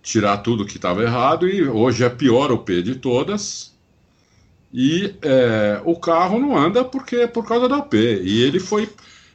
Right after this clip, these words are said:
pensado pra aquela U P, entendeu? Então a aerodinâmica dele é tudo pensado pra um carro que tem um motor avião,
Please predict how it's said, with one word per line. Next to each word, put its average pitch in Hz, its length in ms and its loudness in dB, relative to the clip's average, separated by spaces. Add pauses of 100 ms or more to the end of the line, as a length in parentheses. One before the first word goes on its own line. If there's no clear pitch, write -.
pensado 170 640 2
pra 110 140 -6
aquela 95 240 -6
U - 20 -10
P, 69 280 -12
entendeu? 82 380 -10
Então 117 320 -4
a 175 60 2
aerodinâmica 107 720 0
dele 110 280 -4
é - 20 -2
tudo 175 240 -6
pensado 190 500 -2
pra 208 140 -10
um 254 80 -6
carro 233 440 -4 (480)
que 214 120 -2
tem 220 120 -4
um 226 120 0
motor 240 440 2 (140)
avião, 151 640 0